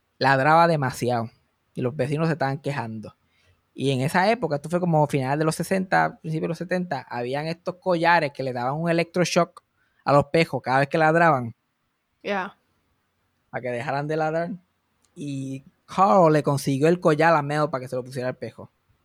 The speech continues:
Speaker 1: "Ah, yo, yo te lo consigo", qué sé yo. Y se lo consiguió. Y antes de llevárselo a Mel y ponérselo al pejo, él se lo puso él mismo en el cuello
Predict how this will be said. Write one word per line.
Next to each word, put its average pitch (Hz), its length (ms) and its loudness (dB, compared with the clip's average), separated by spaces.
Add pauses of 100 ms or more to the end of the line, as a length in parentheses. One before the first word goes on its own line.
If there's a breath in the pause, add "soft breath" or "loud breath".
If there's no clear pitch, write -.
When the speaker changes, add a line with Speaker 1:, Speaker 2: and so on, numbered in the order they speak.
(160)
Speaker 1:
"Ah, 247 140 0
yo, 220 160 4
yo 190 100 0
te 208 80 -2
lo 226 80 0
consigo", 208 420 -2
qué 170 100 -2
sé 190 100 -4
yo. 175 120 0
Y 156 120 -6
se 160 100 -6
lo 147 80 -6
consiguió. 160 420 -6
Y 160 120 -4
antes 165 380 -8
de 190 160 -2
llevárselo 180 680 0
a 160 340 2
Mel 175 340 0
y 147 40 -4
ponérselo 151 360 -2
al 175 160 0
pejo, 208 360 -2
él 180 160 0
se 220 160 -2
lo 185 140 4
puso 208 280 -2
él 185 80 0
mismo 170 560 -2 (680)
en 147 180 0
el 147 220 2
cuello 165 560 4